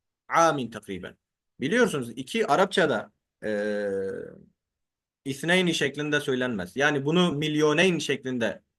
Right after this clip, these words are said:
okuruz. Yani kable milyoneyni ve nisfi amin takriben. Takriben iki buçuk milyon yıl önceydi bu da.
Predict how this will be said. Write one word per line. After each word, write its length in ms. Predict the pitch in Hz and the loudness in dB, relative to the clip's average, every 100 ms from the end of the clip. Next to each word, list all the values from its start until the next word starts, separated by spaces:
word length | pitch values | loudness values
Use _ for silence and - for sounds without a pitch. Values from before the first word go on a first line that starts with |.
| _ | _
okuruz. 540 | 117 - 95 90 - _ _ _ - | -6 -4 -8 -8 -18 _ _ _ 0
Yani 260 | 123 139 | 0 2
kable 320 | 180 170 160 | 4 4 2
milyoneyni 1040 | 160 160 156 160 165 196 208 190 185 180 - _ _ | 2 0 0 4 4 6 6 6 2 -2 -10 _ _
ve 140 | 123 160 | -2 2
nisfi 320 | 190 185 165 | 0 2 2
amin 400 | 143 143 117 107 | 2 0 -2 -8
takriben. 420 | - - 104 - - | -12 -16 -18 -18 -6
Takriben 680 | 143 165 202 190 233 233 _ _ _ | -4 0 4 4 4 -2 _ _ _
iki 260 | 135 135 226 | -8 -2 2
buçuk 340 | 196 190 180 | 4 4 2
milyon 480 | 170 165 160 165 156 | 2 2 4 4 4
yıl 180 | 156 156 | 2 2
önceydi 600 | 131 117 104 98 92 87 | 2 0 -4 -6 -8 -8
bu 120 | 107 | -6
da. 180 | 87 | -6